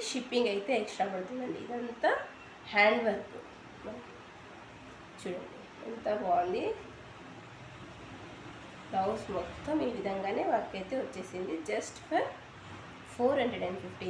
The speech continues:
రూపీస్, షిప్పింగ్ అయితే ఎక్స్ట్రా పడుతుంది. Just ఫోర్ ఫిఫ్టీకి అయితే ఏమొస్తుందండి, with లైనింగ్ వేశారు, లైనింగ్తో సహా మనకి స్టిచ్డ్ బ్లౌజ్ just ఫోర్ హండ్రెడ్ అండ్ ఫిఫ్టీ రూపీస్,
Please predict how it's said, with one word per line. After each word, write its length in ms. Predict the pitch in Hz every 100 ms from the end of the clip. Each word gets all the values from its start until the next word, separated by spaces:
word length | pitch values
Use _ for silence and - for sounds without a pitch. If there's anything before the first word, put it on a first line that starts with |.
| 185
రూపీస్, 420 | 170 339 453 - - - - -
షిప్పింగ్ 360 | - 240 196 190
అయితే 180 | 185 185 285
ఎక్స్ట్రా 240 | 226 - - -
పడుతుంది. 420 | - - 226 - - - - 226
Just 200 | 208 254 -
ఫోర్ 180 | 214 214 240
ఫిఫ్టీకి 320 | 240 214 214
అయితే 140 | 202 196 185
ఏమొస్తుందండి, 680 | 180 185 - 202 170 165 - - - - - -
with 140 | - 208
లైనింగ్ 320 | 180 185 190 214
వేశారు, 420 | 208 190 - - - - - - 185
లైనింగ్తో 580 | 175 185 208 226 220 202 180 160 - -
సహా 200 | - 247 208
మనకి 300 | 214 - 320 659 - - - -
స్టిచ్డ్ 480 | - 202 - 226 226 190
బ్లౌజ్ 400 | 185 170 170 - 403 640 640 - - - - - - - - - 233
just 280 | 254 330 - -
ఫోర్ 300 | - 220 247 240
హండ్రెడ్ 240 | 196 185
అండ్ 120 | 180 180
ఫిఫ్టీ 260 | 180 - 190 180
రూపీస్, 500 | 180 208 302 640